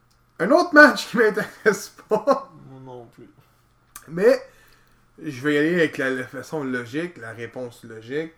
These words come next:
Speaker 1: Tu sais, on s'entend. Ronda Rousey est là. Fait que Ronda Rousey va remporter avec les Bella Twins. C'est sûr, c'est écrit dans le ciel.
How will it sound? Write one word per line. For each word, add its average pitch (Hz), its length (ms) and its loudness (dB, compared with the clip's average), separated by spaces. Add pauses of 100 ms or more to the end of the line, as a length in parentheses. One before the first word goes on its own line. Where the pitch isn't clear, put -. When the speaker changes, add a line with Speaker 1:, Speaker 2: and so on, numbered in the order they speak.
Speaker 1:
Tu - 60 -20
sais, 156 100 -6
on 143 100 -8
s'entend. 151 520 -10 (520)
Ronda 123 280 -8
Rousey 143 460 -4
est 190 180 2
là. 247 160 8 (520)
Fait - 140 -8 (100)
que 147 60 -10
Ronda 160 240 -4
Rousey 185 380 -4
va 170 240 0
remporter 165 320 -6
avec 165 80 -12
les 160 100 -4
Bella 143 240 -2
Twins. 170 220 -10 (480)
C'est 208 220 -8
sûr, 226 260 -2
c'est - 160 -16
écrit 165 160 -10
dans 143 140 -8
le 127 40 -12
ciel. - 220 -20